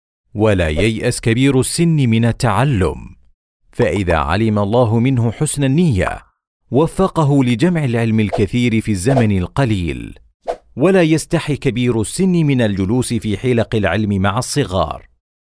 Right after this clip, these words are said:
قال مجاهد: "لا يتعلم العلم مستحي ولا مستكبر".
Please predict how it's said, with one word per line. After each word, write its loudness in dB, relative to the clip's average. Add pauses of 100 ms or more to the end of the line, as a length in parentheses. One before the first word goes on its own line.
قال 4
مجاهد: 0 (800)
"لا 4
يتعلم 2
العلم 2
مستحي -2
ولا 2
مستكبر". -4